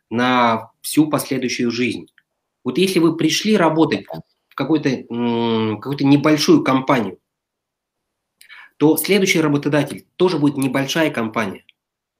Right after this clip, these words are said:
да, и следующий тоже небольшая. Поэтому, а, если вас это устраивает, это нормально.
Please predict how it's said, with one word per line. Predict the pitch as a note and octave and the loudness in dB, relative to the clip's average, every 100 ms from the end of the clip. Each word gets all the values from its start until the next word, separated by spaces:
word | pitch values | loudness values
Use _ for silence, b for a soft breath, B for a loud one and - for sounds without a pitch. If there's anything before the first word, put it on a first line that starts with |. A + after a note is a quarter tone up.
| _ | _
да, | A#2+ C#3+ | -4 -2
и | D#3+ D#3 | -2 -4
следующий | - F#3 F#3 - B2+ | 0 0 2 -2 -2
тоже | F3+ F#3 | -2 0
небольшая. | C#3+ A#2+ C3 B2+ B2 G2 - _ b b _ | 0 -2 -4 -4 -6 -8 -10 _ b b _
Поэтому, | - C#3+ D#3+ E3+ D#3+ | -6 -4 0 0 0
а, | B2+ B2+ B2+ B2 | 0 0 2 0
если | C#3+ F#3+ | 0 0
вас | F3+ F3 | -2 -2
это | D#3+ | -2
устраивает, | D3+ D3 F3 G3 D3 | -4 -2 0 2 0
это | A#2+ B2 | -2 -4
нормально. | C3 C3+ C#3 A#2 F#2 | -4 0 0 0 -6